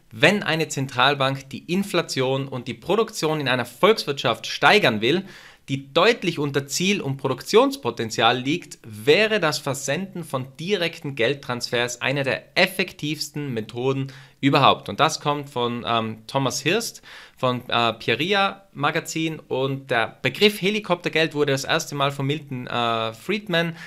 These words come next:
in den Mund damals genommen. Das war neunzehnhundertneunundsechzig. Und schon damals wurde es zum ersten Mal mehr oder weniger, ja, ähm, zumindest mal durchdacht. Und jetzt, äh,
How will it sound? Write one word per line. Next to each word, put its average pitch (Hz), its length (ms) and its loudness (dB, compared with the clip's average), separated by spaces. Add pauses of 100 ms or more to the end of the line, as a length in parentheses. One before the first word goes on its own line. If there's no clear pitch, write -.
(140)
in 139 140 2
den 139 80 6
Mund 233 320 4
damals 160 320 2
genommen. 139 360 0
Das - 300 -6
war 127 220 4
neunzehnhundertneunundsechzig. 139 1900 0 (400)
Und 143 260 4
schon 156 160 -2
damals 180 460 2
wurde 165 140 2
es 156 100 -2
zum 147 140 -4
ersten 165 280 0
Mal 147 200 2
mehr 143 100 0
oder 139 100 0
weniger, 139 440 2
ja, 123 360 4 (200)
ähm, 117 440 2
zumindest 143 460 0
mal 131 200 4
durchdacht. - 680 4 (340)
Und 139 380 2
jetzt, 175 500 0
äh, 143 280 8